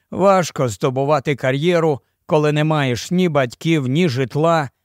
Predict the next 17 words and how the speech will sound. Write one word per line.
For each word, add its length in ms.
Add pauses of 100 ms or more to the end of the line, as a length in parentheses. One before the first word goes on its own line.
(320)
але 280
я 180
все 400
стерпів, 720 (340)
склав 580
гроші, 640 (340)
інколи 500
не 120
витрачаючи 720
навіть 280
на 80
харчування. 840 (460)
І 180
з 80
квартирою 800
та 160
машиною 720